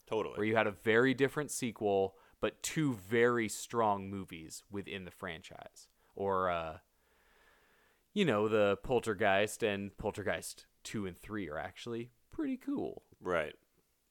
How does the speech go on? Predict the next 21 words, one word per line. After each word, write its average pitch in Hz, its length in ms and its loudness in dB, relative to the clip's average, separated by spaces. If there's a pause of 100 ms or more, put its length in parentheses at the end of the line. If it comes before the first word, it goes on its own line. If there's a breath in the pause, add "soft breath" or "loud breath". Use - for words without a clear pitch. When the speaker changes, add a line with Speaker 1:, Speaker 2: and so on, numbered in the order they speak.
(120)
Speaker 2:
So 101 320 2
they 123 140 -2
stand 180 340 -6
with 117 160 -6
that 80 300 -4
level. - 400 -16 (120)
Speaker 1:
Both 135 220 4
the 151 100 0
Slumber 127 320 2
Party 117 300 4
Massacre 92 880 -2
one 98 240 0
and 98 200 -2
two, 85 400 -4
I 87 100 0
don't 107 160 -4
know 107 60 -4
about 95 280 -2
three, 87 200 -6
but, 80 200 -10 (140)
uh, 80 280 -2